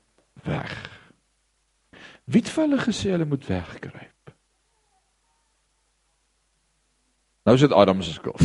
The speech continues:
<laughs> Alraai. Skuldgevoel. Skuldgevoel. En weet jy wat, as ek vandag moet vir ons 'n paar vrae vra en vra wie van julle het nie skuldgevoel oor enigiets wat jy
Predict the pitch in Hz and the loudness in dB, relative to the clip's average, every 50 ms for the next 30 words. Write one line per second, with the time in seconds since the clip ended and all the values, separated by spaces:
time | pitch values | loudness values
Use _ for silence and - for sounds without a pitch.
0 | 127 117 - - - 117 101 95 113 113 95 - - - - - - - - - | 2 2 0 -2 -2 -4 -2 -2 -2 -4 -4 -6 -14 -20 -20 -20 -20 -20 -20 -10
1 | - - 104 - - - - - - - - - - _ _ _ - - - - | -4 -2 0 0 0 -2 -6 -10 -18 -20 -20 -20 -20 _ _ _ -14 -12 -10 -10
2 | - - - 156 143 131 - - - 123 107 - - 95 87 78 76 - - _ | -4 0 2 2 2 2 0 -4 -4 -4 -6 -6 -4 -4 -4 -4 -6 -10 -16 _
3 | _ _ _ _ _ _ _ _ _ - - _ _ _ _ _ _ _ _ _ | _ _ _ _ _ _ _ _ _ -20 -20 _ _ _ _ _ _ _ _ _
4 | - - - - - - - 147 135 120 - - 104 - - 92 87 73 - _ | -20 -18 -14 -12 -8 -2 0 0 0 0 -2 -6 -8 -8 -10 -10 -10 -10 -12 _
5 | _ _ _ _ _ _ _ _ _ _ _ _ _ _ _ _ _ - - - | _ _ _ _ _ _ _ _ _ _ _ _ _ _ _ _ _ -20 -20 -20
6 | - - - - - _ - 113 131 151 214 202 208 214 214 214 180 156 135 165 | -20 -20 -20 -20 -16 _ -4 -2 0 2 4 6 6 6 6 4 -2 -2 -2 -2
7 | 156 - 170 165 143 147 156 147 - 165 160 - - - _ - - - - - | 0 0 0 2 4 4 4 2 0 -4 -4 -6 -8 -16 _ -16 -14 -14 -14 -16
8 | - - _ _ _ _ _ _ - - - 156 151 147 143 156 - - 147 147 | -18 -20 _ _ _ _ _ _ -14 -6 -4 -2 0 0 -2 0 2 4 4 4
9 | 147 - - 170 175 202 208 - - 233 269 277 262 226 185 147 135 120 - - | 2 2 4 6 8 8 8 8 10 10 10 10 8 6 0 -2 -6 -8 -2 2
10 | 175 165 160 160 156 131 - - - - - - _ _ - 156 175 175 202 190 | 4 6 6 6 6 4 0 -8 -20 -20 -20 -20 _ _ 2 2 4 4 4 6
11 | 180 165 165 160 160 135 120 131 131 170 175 156 - - - 180 170 170 - 160 | 6 8 8 8 8 8 8 6 4 0 -2 -2 2 4 4 4 6 4 0 -4
12 | - 170 170 151 147 147 147 185 214 233 226 202 190 202 170 156 165 151 135 139 | -2 0 2 4 4 4 4 4 4 6 6 6 4 2 0 0 2 4 6 6